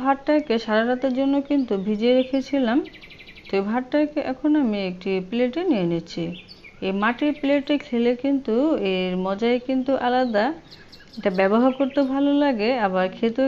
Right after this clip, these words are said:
কিন্তু খুবই ভালো লাগে। এই মাটির পাত্রগুলো ব্যবহার করলে কিন্তু গ্রামের অনুভূতি হয়, এতে করে ভীষণ ভালো লাগে। ভাত কিন্তু আমার একটি মাটির প্লেটে বাড়া হয়ে গেছে, তো এখন আমি ইলিশ মাছ দুটো দিয়ে দিচ্ছি,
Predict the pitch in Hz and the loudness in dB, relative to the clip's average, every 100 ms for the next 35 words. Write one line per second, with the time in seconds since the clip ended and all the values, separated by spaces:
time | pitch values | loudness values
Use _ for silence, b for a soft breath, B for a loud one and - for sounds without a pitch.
0 | 269 269 247 202 - 240 311 285 202 175 | 0 -2 0 -4 -4 -4 -2 -2 0 0
1 | 165 165 170 175 B B - 226 208 202 | -2 -2 -4 -6 B B -10 0 2 4
2 | 202 226 269 269 254 254 277 269 277 262 | 2 -2 -2 0 -2 0 0 0 0 0
3 | 214 208 240 254 254 262 269 262 269 262 | 0 0 0 0 0 0 0 -2 -2 -2
4 | - 220 285 277 202 190 196 202 - 220 | -2 -2 0 -2 -2 -2 -2 -4 -2 -2
5 | 247 247 262 277 269 247 208 285 226 180 | -2 -2 -4 -2 -4 -2 -2 -2 -4 -4
6 | 185 185 185 180 214 214 294 262 196 180 | -8 -6 -4 -2 -4 -2 -2 0 -2 -2
7 | 170 170 170 175 B B B B - 196 | -2 -6 -6 -10 B B B B -12 -4
8 | 220 254 - 302 302 269 262 226 185 185 | -2 -2 0 0 2 2 0 0 -2 -2
9 | 185 180 180 185 185 180 - 190 185 233 | -2 -2 -4 -4 -4 -6 -8 -12 -6 -4
10 | 247 262 233 226 220 220 226 262 277 285 | 0 0 2 0 -2 -2 0 0 2 0
11 | 277 226 311 381 B B B - - - | -2 -4 -4 -6 B B B -20 -20 -20
12 | - - 196 - 226 285 294 247 226 220 | -10 -4 -2 -2 -2 0 0 0 -2 -2
13 | 220 240 262 269 262 269 233 285 294 208 | -2 -4 -4 -4 -2 -2 -2 -2 0 0
14 | 175 170 - | -2 -6 -8